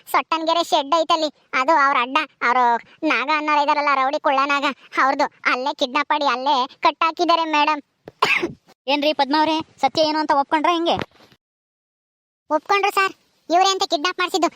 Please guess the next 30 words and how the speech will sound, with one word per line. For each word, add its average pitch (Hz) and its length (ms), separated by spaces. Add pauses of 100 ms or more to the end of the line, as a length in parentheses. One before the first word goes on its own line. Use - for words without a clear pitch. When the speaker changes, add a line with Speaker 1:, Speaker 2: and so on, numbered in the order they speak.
Speaker 1:
ಯಾರೋ 302 160
ಕುಳ್ಳ 339 280
ನಾಗ 339 200
ಅನ್ನೋ 339 180
ರೌಡಿಗೆ 302 500
ಸುಪಾರಿ 330 320
ಕೊಟ್ಬಿಟ್ಟು 302 680 (500)
ಕಿಡ್ನಾಪ್ 349 300
ಮಾಡ್ಸಿದ್ದಾರೆ. 330 360
ಹಾ, 302 380 (220)
ನಾಲ್ಕು 302 560
ಸರಿಯಾಗಿ 294 420
ಏಟ್ 302 80
ಕೊಟ್ಟೆ 330 220
ನೋಡು, 330 160 (160)
ಅವಾಗ 285 300
ತನ್ 269 220
ತಾನೇನೆ 285 460 (140)
ಕಕ್ಕುದ್ರು 294 320
ಸತ್ಯ 262 260 (120)
ಏನು 269 100
ಅಂತಾನ. 262 240 (140)
ಅಲ್ಲೆಲ್ಲೋ 254 440
ಸೊಟ್ಟಂಗೆರೆ 277 580
ಶೆಡ್ 262 240
ಅಲ್ಲಿ 254 240
ಕೂಡಾಕಿದಾರಂತೆ 254 680
ಕೋದಂಡ 262 460
ಅವ್ರನ್ನ. 226 200 (140)
ಹಾ. 285 80